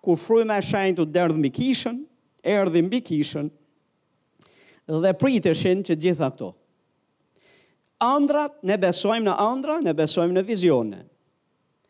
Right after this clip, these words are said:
Ju fola radhës kaluar për ndryshimin mes tyre, çfarë dallon njërën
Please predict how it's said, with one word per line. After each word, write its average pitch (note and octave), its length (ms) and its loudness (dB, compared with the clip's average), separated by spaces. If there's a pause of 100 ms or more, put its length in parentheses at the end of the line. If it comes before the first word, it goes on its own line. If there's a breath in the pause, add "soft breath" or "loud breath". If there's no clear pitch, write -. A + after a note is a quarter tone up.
(280)
Ju D#3 160 -2
fola F#3 360 0
radhës F#3+ 340 2
kaluar F3+ 580 4
për C3+ 280 -2 (180)
ndryshimin D#3+ 800 2
mes B2 240 -2
tyre, G#2 320 -8
çfarë E3 300 -4
dallon D#3 340 2
njërën C#3 320 2